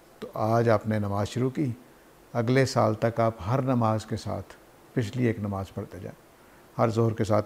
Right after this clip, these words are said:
पिछली एक ज़ोहर, हर असर के साथ पिछली एक असर, हर मगरिब के साथ पिछली एक मगरिब पढ़ते चले जाएं और साल में आपके कर्ज अदा हो जाएगा।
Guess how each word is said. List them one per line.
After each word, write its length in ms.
पिछली 280
एक 120
ज़ोहर, 320
हर 120
असर 240
के 120
साथ 200
पिछली 260
एक 140
असर, 280
हर 240
मगरिब 300
के 120
साथ 280
पिछली 260
एक 140
मगरिब 240
पढ़ते 300
चले 200
जाएं 180
और 120
साल 260
में 100
आपके 320
कर्ज 260
अदा 160
हो 160
जाएगा। 320